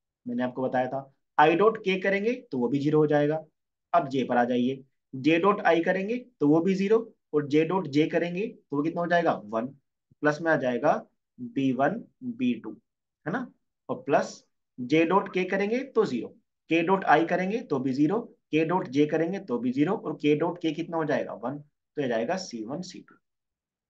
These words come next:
तो दो vectors का dot product आप सीधे निकाल सकते हैं, सीधे उनके coefficients की multiply करके। I वाले coefficient की multiply I वाले coefficient में कीजिए,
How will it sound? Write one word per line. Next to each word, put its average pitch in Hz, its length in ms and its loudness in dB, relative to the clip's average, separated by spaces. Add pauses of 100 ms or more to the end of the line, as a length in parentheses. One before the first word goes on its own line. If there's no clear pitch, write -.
(600)
तो 139 140 2
दो 208 220 2
vectors 135 400 0
का 170 180 2 (100)
dot 185 280 0
product 147 380 -2 (200)
आप 139 380 4
सीधे 165 300 0
निकाल 104 260 -2
सकते - 260 -12
हैं, 165 280 -4 (200)
सीधे 147 320 2
उनके 165 260 0
coefficients 143 580 -2
की - 100 -8
multiply 117 440 -2
करके। - 340 -12 (320)
I 151 220 8
वाले 170 220 6
coefficient 170 460 -4
की 180 80 -4
multiply 165 560 0
I 117 160 0
वाले 143 180 2
coefficient 151 420 -2
में 151 140 -6
कीजिए, 147 460 0